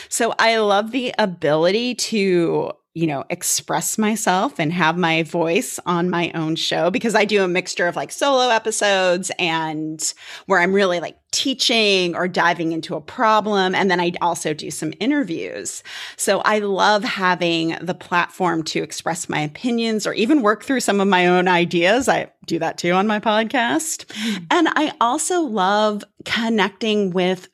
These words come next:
Speaker 1: other people. Like, I've met some really cool people because of the podcast.
Speaker 2: Yeah.
Speaker 1: And it's, it's amazing. It's a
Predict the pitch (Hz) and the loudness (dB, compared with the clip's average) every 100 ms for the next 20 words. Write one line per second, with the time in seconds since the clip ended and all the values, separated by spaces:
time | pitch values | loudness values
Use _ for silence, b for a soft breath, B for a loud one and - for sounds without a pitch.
0 | _ 185 175 180 180 180 180 - - 214 | _ 0 2 2 2 2 -2 -10 -6 -6
1 | - 160 143 160 - 165 170 185 185 202 | 0 0 0 -2 -2 0 2 4 4 2
2 | 202 - 180 180 180 180 185 - - 240 | -4 -4 0 2 4 4 2 -4 -6 -4
3 | 233 233 180 165 165 190 196 - - 185 | -2 0 0 0 0 -2 -2 -12 -6 -2
4 | 165 165 170 - 254 - 165 165 175 151 | 0 0 -2 -2 -2 0 0 -2 -4 -4
5 | 156 - 202 349 - - - - - - | -4 -6 -4 -4 -4 -4 -4 -4 -10 -8
6 | - - - B B B 185 208 190 190 | -8 -10 -14 B B B 0 4 4 2
7 | 185 - 196 196 - - - _ _ _ | -2 0 0 0 -4 -2 -4 _ _ _
8 | _ _ _ _ _ _ _ _ 226 220 | _ _ _ _ _ _ _ _ -4 0
9 | 285 247 208 240 302 175 - 90 180 208 | 2 4 2 2 0 0 -4 -8 -6 -6